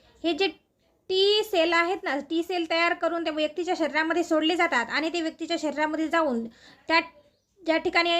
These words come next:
हे कॅन्सर झालेला आहे त्या ठिकाणच्या ज्या पेशी आहेत त्या पेशींना नष्ट करण्याचं कार्य करते.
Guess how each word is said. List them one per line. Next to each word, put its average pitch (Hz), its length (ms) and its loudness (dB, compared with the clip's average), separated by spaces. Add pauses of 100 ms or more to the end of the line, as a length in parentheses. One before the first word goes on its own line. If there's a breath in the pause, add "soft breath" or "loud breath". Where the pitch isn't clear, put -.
(260)
हे 311 240 0
कॅन्सर 320 400 -2
झालेला 311 380 -2
आहे 311 240 2
त्या 294 160 -4
ठिकाणच्या 320 500 -4
ज्या 381 180 -2 (760 soft breath)
पेशी 339 260 0
आहेत 330 280 2 (1500)
त्या 294 100 2
पेशींना 349 360 2
नष्ट 330 300 0
करण्याचं 311 400 2
कार्य 359 280 2
करते. 208 400 -12